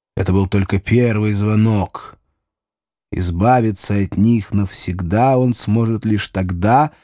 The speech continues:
когда полностью выполнит их требования.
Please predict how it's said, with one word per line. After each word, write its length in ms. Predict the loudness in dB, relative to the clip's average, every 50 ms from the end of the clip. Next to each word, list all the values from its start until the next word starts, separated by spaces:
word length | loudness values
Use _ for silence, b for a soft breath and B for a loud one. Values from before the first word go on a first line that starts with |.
| b b b b b _
когда 380 | -4 -2 0 2 2 2 2 0
полностью 920 | 0 2 2 4 4 4 4 2 2 2 0 -2 -4 -4 -2 0 0 0
выполнит 680 | 2 2 2 2 2 2 0 0 0 0 0 -2 -4
их 200 | -6 -8 -10 _ _
требования. 960 | -8 -4 -2 0 0 0 0 -2 -2 -2 -4 -4 -4 -6 -6 -8 -8 -10